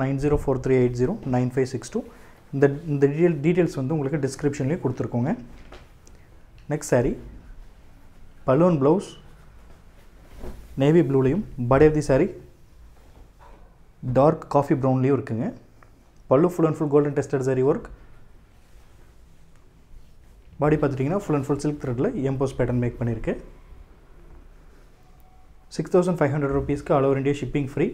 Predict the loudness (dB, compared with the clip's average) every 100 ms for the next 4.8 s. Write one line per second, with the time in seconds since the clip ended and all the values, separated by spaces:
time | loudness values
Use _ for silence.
0 | -8 -20 -4 0 2 0 0 -2 -4 -4
1 | -4 -2 -2 0 0 -2 -2 -2 -2 -2
2 | 0 0 0 0 -2 0 0 0 -2 0
3 | 0 2 0 2 0 0 -2 -2 -2 -2
4 | -2 -2 -2 -4 -4 -4 -2 -4